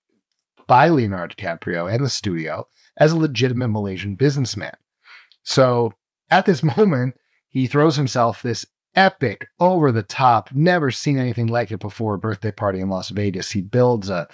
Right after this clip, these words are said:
gigantic tent out in the desert. There's the Hollywood actors, there's New York bankers. It's a real,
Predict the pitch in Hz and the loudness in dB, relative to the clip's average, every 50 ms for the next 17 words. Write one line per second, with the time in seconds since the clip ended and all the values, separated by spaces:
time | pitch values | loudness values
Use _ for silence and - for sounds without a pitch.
0 | - - - _ _ - - 123 113 107 107 107 - 160 160 160 156 143 - 123 | -20 -20 -20 _ _ -2 0 0 0 0 -2 -4 0 0 2 2 0 0 -2 -6
1 | - - - - - 139 135 117 113 123 120 98 107 101 98 - - 127 131 131 | -8 -8 -6 -4 -2 -2 -2 -2 -2 -2 -2 -2 -2 -6 -8 -4 -2 -2 0 0
2 | 117 131 127 - 101 117 139 123 127 117 107 127 120 - - 180 190 202 202 180 | 0 -2 -4 -4 0 0 0 2 0 -2 -4 -6 -8 -2 2 4 4 6 6 4
3 | 151 143 135 131 - 147 151 156 151 - - 156 147 143 143 131 - 120 113 107 | 4 2 0 0 2 2 2 2 2 0 -2 0 0 0 0 -2 -4 -6 -6 -6
4 | 98 101 131 147 160 156 147 135 123 113 - - 98 135 131 135 135 - - 127 | -6 -2 0 0 0 0 0 -2 -2 -4 -6 -6 -2 -2 0 0 0 0 0 0
5 | 123 123 113 - 85 107 113 117 120 - - 123 110 113 143 156 160 151 147 143 | -2 -2 -4 -6 -8 -8 -6 -6 -6 -6 -4 -4 -2 0 2 4 6 6 6 4
6 | 143 | 2